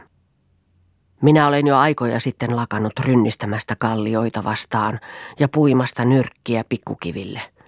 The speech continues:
Sellainen on epäterveellistä ihmiselle.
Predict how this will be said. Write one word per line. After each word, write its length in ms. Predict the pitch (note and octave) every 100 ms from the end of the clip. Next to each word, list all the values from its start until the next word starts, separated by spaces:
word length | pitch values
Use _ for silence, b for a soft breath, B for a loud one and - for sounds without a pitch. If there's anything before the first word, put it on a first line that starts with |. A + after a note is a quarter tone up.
| b b b b b b
Sellainen 480 | - F3 F3 D#3+ D#3
on 160 | D3+ D#3
epäterveellistä 1000 | - F3+ C3+ - A#2+ A#2+ A#2+ A#2+ A#2 -
ihmiselle. 600 | F2+ A#2 G#2+ - G2+ G#2+